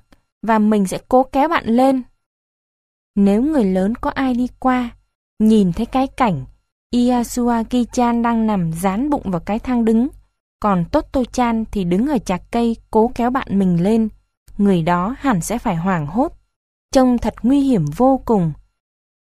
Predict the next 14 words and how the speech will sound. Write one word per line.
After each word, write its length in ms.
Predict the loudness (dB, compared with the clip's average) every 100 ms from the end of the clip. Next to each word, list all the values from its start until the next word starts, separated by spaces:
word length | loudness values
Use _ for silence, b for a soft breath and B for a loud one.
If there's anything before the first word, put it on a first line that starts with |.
| 0
Nhưng 400 | 2 4 2 0
Iyasuaki-chan 1300 | -2 0 0 -2 -2 0 -2 -4 -6 -2 -2 0 -2
hoàn 300 | -2 0 0
toàn 260 | -2 -2 -2
tin 220 | 0 0
ở 120 | 0
bạn, 240 | -2 -4 -6 _ _ _ _ -6
và 280 | -2 -2 0
Toto-chan 760 | -2 0 -2 -2 -2 0 0 -2
đã 140 | -2
lấy 220 | -2 -2 -2
tính 240 | -2 0
mạng 300 | -2 -2 0
mình 260 | 0 0 -2